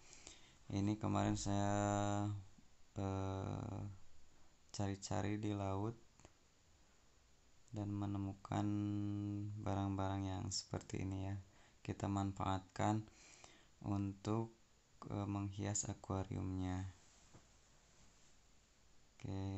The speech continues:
sesuai selera saja. Nah, ini sudah cukup ya, karena, eh, ini top-, toplesnya kecil, jadi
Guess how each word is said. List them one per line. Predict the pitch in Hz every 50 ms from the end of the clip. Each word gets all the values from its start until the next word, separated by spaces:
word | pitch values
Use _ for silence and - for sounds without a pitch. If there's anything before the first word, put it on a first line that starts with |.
| 98 98 98 101 101 101 101 98 95
sesuai | - - - - - - 98 95 95 95 95 95 95 95 95 95 95 95 98 98 98 98 98 - - - - - - - - - - - - - - - - - - - -
selera | - - - 101 98 98 95 98 95 95
saja. | 95 - 101 95 92 95 95 - 101 104 113 113
Nah, | 107 98 98 98 - - 101 101 - - - - - - - - - - - - -
ini | 104 107
sudah | 107 - - 107 104 101 101 101 101 101 -
cukup | - 101 98 - - - 110 110 110 - -
ya, | 101 101 101
karena, | - 98 98 98 101 101 104 104 - - - - - - - - - - - - - - - - - - - - - - - - - - - - - - - - - -
eh, | 104 101 98 98 95 98 - 98 95 98 101 - - - 101
ini | 95 98 101 101
top-, | - - - - - - - - - - - - - - - - - -
toplesnya | 98 - - - - 101 98 - - - - 98 101 101 101 101 101 101 101 101 98 98 - - - - - - - - - - - - - - - - - - - - -
kecil, | - - 107 - - - - 113 113 123 135 139 139 - - - - - - - - - - - - - - - - - - -
jadi | - 104 95 95 98 98 101 98